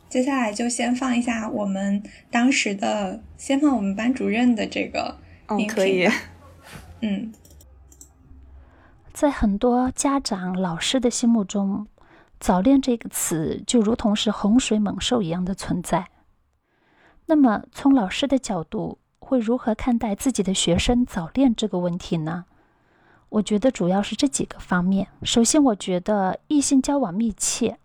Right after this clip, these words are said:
Speaker 3: 和早恋是两个不同的概念，要正确区分他们的界限。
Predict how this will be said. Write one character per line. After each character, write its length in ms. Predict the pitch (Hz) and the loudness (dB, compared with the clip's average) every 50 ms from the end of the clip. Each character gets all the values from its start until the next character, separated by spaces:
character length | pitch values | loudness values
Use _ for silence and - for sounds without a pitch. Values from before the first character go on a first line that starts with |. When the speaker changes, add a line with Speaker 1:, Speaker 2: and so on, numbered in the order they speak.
| _ | _
Speaker 3:
和 180 | _ - - - | _ -2 -2 -2
早 300 | - - - 180 160 156 | -2 0 0 0 0 0
恋 300 | 160 202 226 214 202 226 - | 0 -2 -2 -2 -2 -4 -6
是 140 | - - 240 | -2 0 2
两 120 | 220 190 180 | 2 2 0
个 100 | - - | -2 -6
不 100 | - 277 | -6 -6
同 240 | - - 196 175 | -4 -4 -2 0
的 100 | 180 240 | 0 0
概 220 | 240 - 240 202 180 | 0 0 0 0 0
念， 280 | 180 170 165 - 214 - _ _ _ _ _ _ _ - - - - - - - | -2 -2 -4 -6 -8 -12 _ _ _ _ _ _ _ -20 -20 -20 -20 -20 -4 0
要 100 | 277 247 233 | 0 2 2
正 220 | - 294 262 247 | 4 4 4 4
确 160 | - - 240 | 4 0 -4
区 200 | 214 - - 220 202 | -4 -4 -4 -4 0
分 160 | - 226 220 | 0 0 0
他 160 | - - 226 | 2 0 0
们 120 | 220 208 | 0 0
的 80 | 185 185 | 0 -2
界 240 | 185 - - 202 180 | -2 -2 -2 -2 0
限。 320 | - - - 175 - 214 | 0 -2 -2 -2 -4 -4